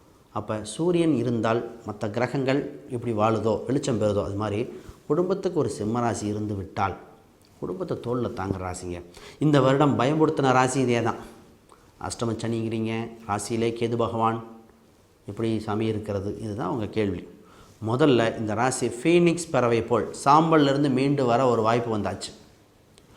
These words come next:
உங்க ராசிக்கு பதினொன்றாம் இடத்தில் குரு பகவான், உங்க ராசிக்கு ஏழாம் இடத்தை பார்த்து கொண்டு, பதினொன்றில் இருக்கிற குரு பகவான் என்ன பண்ண போறார்னா, அனைத்து வாய்ப்புகளும் அள்ளி கொடுக்க போறார்.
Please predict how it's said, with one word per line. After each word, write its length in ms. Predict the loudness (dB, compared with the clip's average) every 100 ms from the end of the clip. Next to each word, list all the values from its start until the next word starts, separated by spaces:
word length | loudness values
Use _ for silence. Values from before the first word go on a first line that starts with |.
| -8
உங்க 200 | 2 8
ராசிக்கு 260 | 8 6 2
பதினொன்றாம் 480 | 4 6 6 6 6
இடத்தில் 360 | 4 0 -2
குரு 200 | 2 2
பகவான், 500 | 4 2 4 2 2 -8 -20 -20 _ -12
உங்க 200 | -4 -2
ராசிக்கு 260 | -2 -6 -4
ஏழாம் 400 | -2 2 2 0
இடத்தை 260 | -2 -4
பார்த்து 340 | -2 -4 -4 -8
கொண்டு, 300 | -6 -8 -10 -20 -4
பதினொன்றில் 420 | 2 4 8 8 8
இருக்கிற 340 | 4 4 2
குரு 240 | 4 4
பகவான் 340 | 6 4 2 0
என்ன 240 | 2 0
பண்ண 180 | 0 -2
போறார்னா, 500 | -2 -2 -2 -4 -6 -10 -18 -8
அனைத்து 600 | 0 2 2 0 -2 2
வாய்ப்புகளும் 520 | 2 2 2 2 2
அள்ளி 400 | 2 2 4 4
கொடுக்க 280 | 4 4 4
போறார். 320 | 2 0